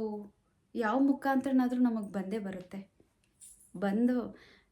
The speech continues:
ಆ, ಯಾವ್ದಾದ್ರೂ ಈಗ ನಾವ್ ಯಾರಿಗಾದ್ರು ಕೊಟ್ಟು ಆ ದುಡ್ಡನ್ನ ನಾವ್ ಕಳ್ಕೊಂಡಿದೀವಿ ಅಂದ್ರೆ, ನಮ್ಗೆ ಬೇರೆ ಮುಖಾಂತರದಿಂದ ದೇವ್ರು ನಮಗ್ ಕೊಟ್ಟೇ ಕೊಡ್ತಾರೆ ಅಲ್ವಾ? ಹಿಂಗೇನೆ ಅವ್ರು ಮಾತಾಡಿರೋದಕ್ಕೆ ಅವ್ರಿಗೊಂದಲ್ಲ ಒಂದು ದಿನ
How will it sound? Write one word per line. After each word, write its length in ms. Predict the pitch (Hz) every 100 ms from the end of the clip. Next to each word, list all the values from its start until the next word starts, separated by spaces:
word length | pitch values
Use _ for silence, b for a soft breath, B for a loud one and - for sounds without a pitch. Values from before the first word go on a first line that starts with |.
| _
ಆ, 300 | 208 190 185 -
ಯಾವ್ದಾದ್ರೂ 680 | 196 220 269 285 247 220 254
ಈಗ 180 | 247 208
ನಾವ್ 160 | 202
ಯಾರಿಗಾದ್ರು 400 | 196 202 220 247
ಕೊಟ್ಟು 440 | 247 220 208 247 208
ಆ 40 |
ದುಡ್ಡನ್ನ 340 | 202 190 233 240
ನಾವ್ 160 | 214
ಕಳ್ಕೊಂಡಿದೀವಿ 680 | 202 190 220 220 202 196 196
ಅಂದ್ರೆ, 460 | 175 - 175 220 B B B -
ನಮ್ಗೆ 240 | 247 247
ಬೇರೆ 320 | 208 214 240
ಮುಖಾಂತರದಿಂದ 720 | 277 254 254 247 233 214 220 220 202
ದೇವ್ರು 280 | 196 202 220
ನಮಗ್ 240 | 202 196
ಕೊಟ್ಟೇ 280 | 196 190 190
ಕೊಡ್ತಾರೆ 560 | - - 175 170 - _ _ _ _ _ _ _ -
ಅಲ್ವಾ? 440 | 185 180 190 190 B B B
ಹಿಂಗೇನೆ 540 | - 196 202 214 226 240 _ _ _ _ _ _ _ _
ಅವ್ರು 200 | 202 196
ಮಾತಾಡಿರೋದಕ್ಕೆ 720 | 185 185 202 202 202 196 - 240 240 B B
ಅವ್ರಿಗೊಂದಲ್ಲ 600 | 202 202 202 202 214 233
ಒಂದು 320 | 220 190 190
ದಿನ 140 | 185